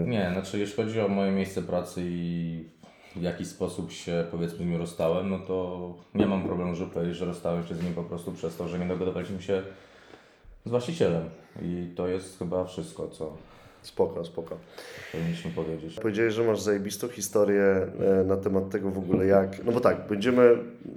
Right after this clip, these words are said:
Speaker 2: na, na pewno większość rozmowy mówić o padlu
Speaker 1: Mhm.
Speaker 2: i o, o jakby jego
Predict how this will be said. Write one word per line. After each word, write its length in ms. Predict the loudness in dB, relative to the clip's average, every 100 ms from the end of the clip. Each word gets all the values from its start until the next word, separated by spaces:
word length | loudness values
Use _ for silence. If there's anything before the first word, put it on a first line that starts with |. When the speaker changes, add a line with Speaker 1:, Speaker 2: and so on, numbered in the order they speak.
| -16 -20 -8
Speaker 2:
na, 140 | -2 -2 2
na 160 | 2
pewno 360 | 4 6 6 8
większość 440 | 6 4 0 0
rozmowy 380 | 0 4 4 4 0 -4 -4 0
mówić 280 | 0 2
o 60 | 2
padlu 420 | 6 6 6 6
Speaker 1:
Mhm. 280 | 6 4 -4 -6 0
Speaker 2:
i 80 | 2
o, 60 | 4 0 -2 -2
o 40 |
jakby 240 | 0 2 6
jego 580 | 6 8 8 10 8